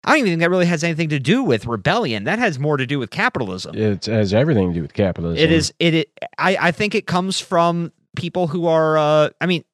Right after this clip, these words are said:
Speaker 1: as with most decisions that are made in this country, ultimately they're, they're coming from people who aren't thinking about, uh, moral or ideological, uh, motivations. They're, they're making a buck.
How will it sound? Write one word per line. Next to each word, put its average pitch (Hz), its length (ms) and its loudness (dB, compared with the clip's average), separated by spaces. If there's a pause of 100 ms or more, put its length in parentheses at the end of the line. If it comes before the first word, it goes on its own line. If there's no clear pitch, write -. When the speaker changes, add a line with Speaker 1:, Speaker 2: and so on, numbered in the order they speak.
Speaker 1:
as 165 220 0
with 180 120 0
most 214 380 0
decisions 101 500 -4
that 101 120 -4
are 92 80 -6
made 95 200 -2
in 90 60 -6
this 90 140 -8
country, 143 440 -4 (480)
ultimately 180 640 0
they're, 135 280 0
they're 135 160 -2
coming 190 400 -2
from 156 220 -4
people 151 400 -2
who 156 240 -4
aren't 165 320 0
thinking 135 580 -4
about, 117 580 0
uh, 101 320 0 (460)
moral 180 480 4
or 156 260 2
ideological, 139 1200 0
uh, 110 520 2 (140)
motivations. 135 760 -2 (320)
They're, 147 360 2
they're 151 160 0
making 160 320 -2
a 180 60 0
buck. - 340 0